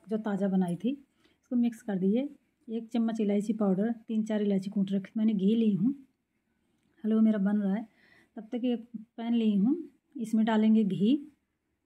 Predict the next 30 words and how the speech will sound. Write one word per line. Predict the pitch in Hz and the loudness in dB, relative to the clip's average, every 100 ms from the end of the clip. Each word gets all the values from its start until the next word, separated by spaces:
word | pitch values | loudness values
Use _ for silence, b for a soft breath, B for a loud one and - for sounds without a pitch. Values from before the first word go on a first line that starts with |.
| _ | _
और | 220 | -8
घी | 190 190 214 | -2 0 0
गर्म | 214 220 | 2 2
हो | 196 | 2
जाए, | 196 285 B B B B B | 0 -4 B B B B B
उसके | 208 - | -18 -10
बाद | 208 208 196 | -6 -6 -4
ड्राई | 196 220 | 0 0
फ्रूट | 220 214 | 2 0
ली | 220 | 2
हूँ, | 214 269 277 - _ _ - | 2 2 -2 -14 _ _ -10
नारियल, | 208 208 208 226 262 - | -6 -2 0 0 -4 -4
काजू, | 196 180 208 254 254 | -2 0 0 -2 -4
बादाम। | 196 180 196 180 170 - 220 | -4 -2 0 0 -2 -10 -10
आप | 220 | -4
किशमिश | 226 226 233 196 | -4 0 0 0
डाल | 208 202 | -2 -4
सकते | 196 190 202 | -4 -8 -8
हो, | 190 220 254 b b b b b b | -6 -6 -8 b b b b b b
लेकिन | 214 214 233 233 | -10 -4 -2 0
हमारे | 214 214 | 2 4
यहाँ | 220 226 | 4 2
कोई | 220 214 | 0 -2
खाता | 202 196 226 | -2 -2 0
नहीं | 226 220 | 0 0
किशमिश, | 214 220 220 220 | 0 2 2 2
इसलिए | 208 208 214 | 0 2 2
नहीं | 196 220 | 4 4
डाली | 214 196 | 4 4
मैंने। | 190 185 | 4 2